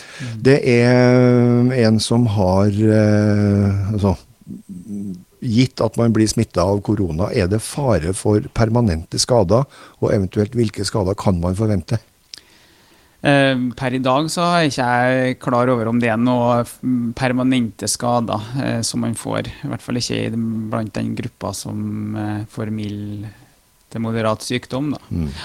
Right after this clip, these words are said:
Speaker 1: Det er jo veldig tidlig, eh, tidlig i fasen ennå, så det er veldig mange som er syk, som,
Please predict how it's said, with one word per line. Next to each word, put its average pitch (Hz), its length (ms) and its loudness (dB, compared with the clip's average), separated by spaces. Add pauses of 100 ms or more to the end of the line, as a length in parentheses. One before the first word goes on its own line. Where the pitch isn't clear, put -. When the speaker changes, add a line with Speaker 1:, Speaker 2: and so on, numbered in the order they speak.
(220)
Speaker 1:
Det - 80 -2
er 123 40 2
jo 120 60 2
veldig 123 200 0
tidlig, 120 480 0
eh, 123 460 0
tidlig 127 380 0
i 110 80 -2
fasen 127 360 -2
ennå, 135 180 0
så 127 100 -4
det 127 80 -2
er 123 140 -2
veldig 117 140 -2
mange 123 300 -2
som 113 320 -6
er 113 240 -4
syk, 110 380 -8
som, 113 640 -8